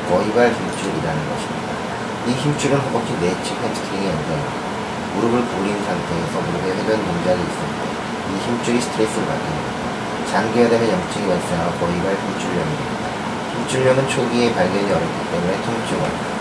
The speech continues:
한 번이라도 느꼈다면 평소 아픈 곳을 눌러보면 좋습니다. 눌러서 아프면 힘줄염이 발생했다고 할 수 있습니다. 초기에는 모든 병과 마찬가지로 힘줄염도 완치가 가능합니다.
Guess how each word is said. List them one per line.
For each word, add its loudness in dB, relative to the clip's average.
한 0
번이라도 8
느꼈다면 -4
평소 -2
아픈 -2
곳을 -6
눌러보면 0
좋습니다. -6
눌러서 6
아프면 -2
힘줄염이 -6
발생했다고 -8
할 -6
수 -10
있습니다. -10
초기에는 0
모든 -4
병과 -4
마찬가지로 -6
힘줄염도 -8
완치가 -6
가능합니다. -8